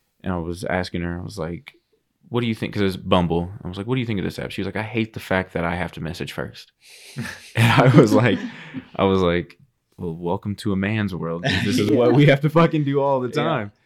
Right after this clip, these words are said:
Speaker 2: I
Speaker 1: So
Speaker 2: think some girls use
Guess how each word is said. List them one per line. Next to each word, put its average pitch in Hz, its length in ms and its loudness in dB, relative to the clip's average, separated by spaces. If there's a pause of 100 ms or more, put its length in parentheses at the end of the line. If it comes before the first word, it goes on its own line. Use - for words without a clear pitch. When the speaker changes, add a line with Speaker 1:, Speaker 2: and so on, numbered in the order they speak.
(540)
Speaker 2:
I - 20 -10
Speaker 1:
So 98 300 6
Speaker 2:
think 90 120 -14 (180)
some 147 280 -8
girls 87 380 -6
use - 480 -12